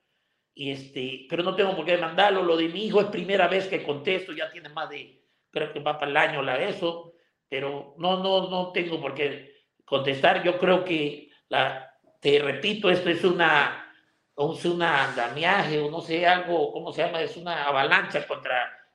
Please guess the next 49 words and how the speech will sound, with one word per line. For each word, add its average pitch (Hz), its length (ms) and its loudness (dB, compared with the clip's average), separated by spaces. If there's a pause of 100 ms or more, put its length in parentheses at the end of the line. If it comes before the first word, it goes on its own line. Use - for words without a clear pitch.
(340)
el 127 160 -2
actual 185 260 4
presidente, 190 840 0 (520)
que 170 200 -4
pues - 260 -8
ya 226 120 6
va 254 160 6
de 233 100 2
salida. 247 360 0
Yo 233 100 0
no 233 100 -4
sé 220 120 6
por 202 180 -6
qué 220 100 0
no 202 560 -6 (100)
se - 160 -6
ponen 185 380 -2
a 143 60 0
buscarles 160 580 0
a 135 40 0
los 120 220 -6
gente, 160 300 -4
a 147 80 2
otra 151 220 -4
gente, 175 320 -8
y 143 60 -12
no 156 100 -6
al 156 180 -10
que 135 120 -10
ya 147 160 -4
se 143 120 -16
está 151 140 -8
yendo. 156 420 -12 (260)
Pero 156 160 0
en 165 60 0
fin, - 400 -6 (480)
hay 170 140 4
que 180 120 2
respetar 160 500 4
a 170 100 2
los 170 200 -8 (400)
periodistas, 165 720 2
ellos 160 220 0
están 170 180 -6
haciendo 151 260 -4
su 135 140 -8
trabajo, 160 440 4
están 160 240 -4
haciendo, 165 460 -10